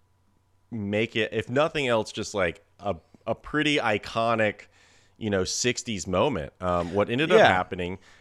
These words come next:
Speaker 1: after thirty-one months of investigation
Speaker 2: <laughs>
Speaker 1: from the F B I, they decided that there was just, they could not determine any real threat from the lyrics. They couldn't,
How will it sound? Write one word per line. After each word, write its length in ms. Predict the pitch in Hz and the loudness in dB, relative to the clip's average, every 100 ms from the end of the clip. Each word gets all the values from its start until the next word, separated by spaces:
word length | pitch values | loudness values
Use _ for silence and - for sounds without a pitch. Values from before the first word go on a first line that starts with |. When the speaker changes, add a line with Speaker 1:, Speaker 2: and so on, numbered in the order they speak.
| - - | -14 0
Speaker 1:
after 420 | 113 113 127 110 | 0 0 -2 -6
thirty-one 1200 | - - - 180 196 202 208 202 175 175 180 180 | -6 -8 -4 -2 -2 -2 -2 -2 0 2 2 2
months 680 | 170 160 117 98 - - - - _ _ | 2 2 2 -2 -4 -6 -8 -18 _ _
of 120 | 110 113 | 0 2
investigation 920 | 117 123 139 147 139 117 - 110 90 | 2 2 2 0 2 2 2 0 0
Speaker 2:
<laughs> 140 | 160 | -2
Speaker 1:
from 240 | - 131 113 | 2 2 4
the 240 | 131 123 | 4 4
F 340 | 117 127 151 | 4 2 0
B 160 | - 147 | -2 2
I, 400 | 113 95 90 92 - - - - _ _ _ _ _ _ _ | 4 4 2 -2 -8 -20 -20 -20 _ _ _ _ _ _ _
they 220 | 113 120 120 | -2 0 0
decided 680 | 120 - 127 127 120 110 101 | -2 0 2 2 0 -2 0
that 200 | 107 - | 0 0
there 140 | 110 | -2
was 200 | 110 104 | -2 -2
just, 340 | 117 113 - 107 | -4 -8 -10 -2
they 160 | 107 | -2
could 260 | 101 113 95 | -2 -6 -6
not 540 | 98 107 120 127 - - _ _ _ _ _ - 98 _ _ _ _ _ | 0 2 2 0 -4 -18 _ _ _ _ _ -20 -20 _ _ _ _ _
determine 600 | - 104 - 123 117 110 101 | -8 -6 -2 0 2 0 0
any 320 | 123 127 131 | 0 0 0
real 1000 | 104 90 92 113 123 127 120 117 110 104 - _ | -2 -8 -6 0 4 4 4 4 2 -2 -8 _
threat 600 | - - 104 101 92 - | -20 -6 2 4 4 0
from 280 | - 104 92 | -4 -4 -2
the 80 | 87 | -2
lyrics. 560 | 92 82 64 - - | -2 -4 -6 -10 -12
They 160 | - 90 | -6 -6
couldn't, 480 | - 127 127 135 | 0 0 0 -4